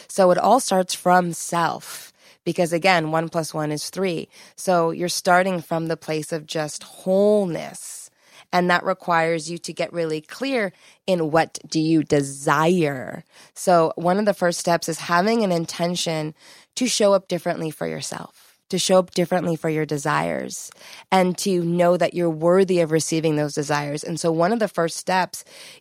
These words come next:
even for me, when I started this journey, was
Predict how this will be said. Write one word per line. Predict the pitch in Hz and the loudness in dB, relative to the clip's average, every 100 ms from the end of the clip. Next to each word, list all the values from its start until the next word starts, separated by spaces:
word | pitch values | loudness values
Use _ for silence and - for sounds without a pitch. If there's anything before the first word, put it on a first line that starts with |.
| - | -2
even | 202 190 170 | 0 0 -2
for | 175 160 | -2 0
me, | 156 240 214 156 - - _ | 0 0 0 -4 -8 -20 _
when | 170 165 | -2 0
I | |
started | 160 165 160 151 | 0 -4 -4 -6
this | - | -6
journey, | - 185 220 190 | 0 2 2 0
was | 165 156 | 0 -2